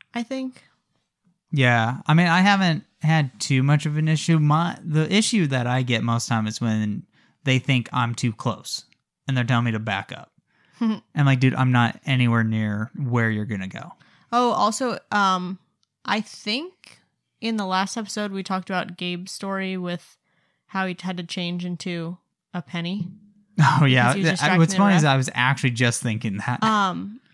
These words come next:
Speaker 1: we have a picture from it, and I don't think we ever posted it in our Facebook group, so it's gonna go up this week.
Speaker 2: Oh, sweet.
Speaker 1: Yeah, so I'll give that to you.
Speaker 2: Yeah, perfect.
Speaker 1: Do you wanna move on to getting yellow cards?
Speaker 2: Yes, I think we should.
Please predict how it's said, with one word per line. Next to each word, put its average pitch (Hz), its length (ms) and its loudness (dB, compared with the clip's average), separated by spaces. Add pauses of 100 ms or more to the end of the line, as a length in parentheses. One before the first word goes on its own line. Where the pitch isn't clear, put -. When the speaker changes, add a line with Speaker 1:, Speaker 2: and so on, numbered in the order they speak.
(240)
Speaker 1:
we 220 180 -2
have 277 120 0
a 262 60 -4
picture 226 300 -4
from 254 180 -2
it, 240 100 -2
and 202 120 -2
I 196 100 0
don't 208 200 -2
think 226 160 -4
we 220 100 -2
ever 190 160 -2
posted 190 300 -4
it 190 40 -4
in 185 40 -2
our 180 100 -2
Facebook 190 320 -6
group, 226 160 -6
so - 120 -8
it's 190 100 -8
gonna 185 160 -6
go 175 120 -4
up 165 200 -6
this - 180 -12
week. - 280 -18 (140)
Speaker 2:
Oh, 175 200 2 (240)
sweet. - 500 -16
Speaker 1:
Yeah, - 180 -10 (140)
so - 160 -16
I'll 185 60 -10
give 180 160 -14
that - 140 -16
to - 100 -20
you. 240 240 -20
Speaker 2:
Yeah, 139 220 -2 (400)
perfect. 127 360 -4 (1120)
Speaker 1:
Do 196 80 -6
you - 40 -6
wanna 180 500 -4
move 185 220 -4
on 185 220 -2
to 180 240 -4
getting 180 340 -4
yellow 170 240 -4
cards? 226 360 -8
Speaker 2:
Yes, 123 400 -4
I 120 80 -8
think 120 240 -6
we 127 80 2
should. 139 440 2